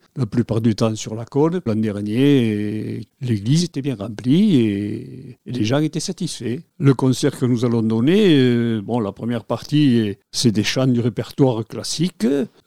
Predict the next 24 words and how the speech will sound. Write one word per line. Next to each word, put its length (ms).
Alléluia 600
de 100
Leonard 400
Cohen, 480
La 220
Montagne, 580
Jean 220
Ferrat, 380
Bella 220
Ciao. 400
Et 80
en 40
deuxième 360
partie, 420
nous 240
allons 200
donner 340
des, 680
des 140
chants 180
de 140
Noël 260
traditionnels, 680
euh, 420